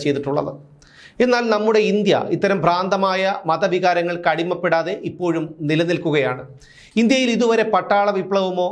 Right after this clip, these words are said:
അതുപോലെയുള്ള അട്ടിമറികളോ ഒന്നും തന്നെ ഇതുവരെ ഉണ്ടായിട്ടില്ല. ഇന്ദിരാഗാന്ധിയുടെ കാലത്തുണ്ടായ അടിയന്തരാവസ്ഥ മാത്രമായിരിക്കും ഇതിന് ഒരേ ഒരു അപവാദം. വൈകാരിക വിഷയങ്ങൾ ഉയർത്തി തെരഞ്ഞെടുപ്പുകളെ നേരിടുന്ന തന്ത്രം ഇന്ദിരാഗാന്ധി തൊട്ട് ഒരു പരിധിവരെ നരേന്ദ്രമോദി വരെ പയറ്റിയതാണ്.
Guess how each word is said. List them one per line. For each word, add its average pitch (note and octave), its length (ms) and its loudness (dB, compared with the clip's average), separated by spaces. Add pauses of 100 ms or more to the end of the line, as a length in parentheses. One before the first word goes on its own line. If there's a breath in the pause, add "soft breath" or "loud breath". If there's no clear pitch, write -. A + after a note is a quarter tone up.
അതുപോലെയുള്ള F3 540 0
അട്ടിമറികളോ F3 600 0
ഒന്നും F3 260 -2
തന്നെ D#3 180 0 (500 loud breath)
ഇതുവരെ G#3+ 300 4
ഉണ്ടായിട്ടില്ല. C#3+ 400 -4 (380 soft breath)
ഇന്ദിരാഗാന്ധിയുടെ F3+ 680 2
കാലത്തുണ്ടായ E3+ 580 0
അടിയന്തരാവസ്ഥ E3+ 580 -2 (120)
മാത്രമായിരിക്കും E3+ 720 0 (300)
ഇതിന് D#3+ 200 2 (340)
ഒരേ E3+ 160 4 (160)
ഒരു D3+ 100 4
അപവാദം. D3 380 0 (600 loud breath)
വൈകാരിക B3 500 2
വിഷയങ്ങൾ A3+ 340 0 (140)
ഉയർത്തി G3+ 320 0 (100)
തെരഞ്ഞെടുപ്പുകളെ F#3 720 0
നേരിടുന്ന F3+ 400 0 (100)
തന്ത്രം D#3 300 0 (360 loud breath)
ഇന്ദിരാഗാന്ധി G3 580 2
തൊട്ട് E3+ 220 0 (180)
ഒരു F3 120 2 (120)
പരിധിവരെ F3 580 2 (160)
നരേന്ദ്രമോദി E3 640 0
വരെ D3 200 0
പയറ്റിയതാണ്. C#3+ 580 0